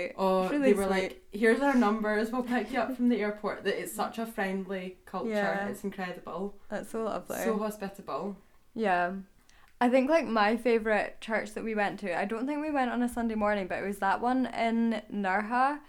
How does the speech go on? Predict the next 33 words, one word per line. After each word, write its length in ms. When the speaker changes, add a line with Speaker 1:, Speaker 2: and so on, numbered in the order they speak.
Speaker 2:
in 220
Spain, 540
Speaker 1:
Mm. 80
Speaker 2:
and 140
we 100
went, 220
it 80
was, 160
like, 180
a 80
film 380
night, 340
so 400
we 120
watched 360
that 200
film 240
Risen, 680
and, 200
um, 540
there 120
was, 160
like, 460
food 360
and 160
stuff, 480
and 100
it 80
was 100
just 280
such 280
a 60
nice, 600